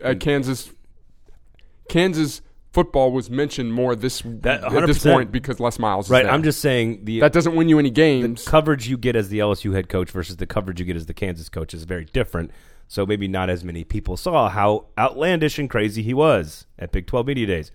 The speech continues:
Speaker 2: I, incoherent, maybe? I, I'm not sure. I think you needed a translation, a translator there.
Speaker 1: Okay, like a, you know, a teleprompter.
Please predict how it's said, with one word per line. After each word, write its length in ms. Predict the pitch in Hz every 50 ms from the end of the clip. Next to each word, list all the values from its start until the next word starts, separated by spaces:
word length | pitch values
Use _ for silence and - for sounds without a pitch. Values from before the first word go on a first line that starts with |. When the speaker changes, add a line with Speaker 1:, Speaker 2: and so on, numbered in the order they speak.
| - - - - - - - _ -
Speaker 2:
I, 220 | - - - - - - - - -
incoherent, 600 | 123 139 - 156 151 110 92 107 131 170 196 180 175
maybe? 400 | 196 208 214 240 240 214 185 - - - _ - - - _ - - - - - - -
I, 60 | - - - -
I'm 100 | 110 127
not 180 | 165 165 127 -
sure. 160 | - 143 110
I 60 | 92
think 120 | 120 160 156
you 60 | 160
needed 200 | 156 147 143 123
a 40 | 110
translation, 600 | - - 110 95 87 80 87 82 - - - - - - - _ _ _ - - - -
a 40 | 95
translator 460 | - - 104 98 85 85 78 71 67
there. 140 | 53 50 - - - - - - 123
Speaker 1:
Okay, 240 | 143 - 131 113 110 - - -
like 220 | 120 123 123 -
a, 240 | 127 120 113 110 101 104
you 100 | 127 123
know, 260 | 113 101 92 90 104 - - - - - - - - - - - - - - - - - - - - - - - - -
a 60 | 127
teleprompter. 840 | - - 170 143 143 135 - - 143 139 143 143 - 156 156 151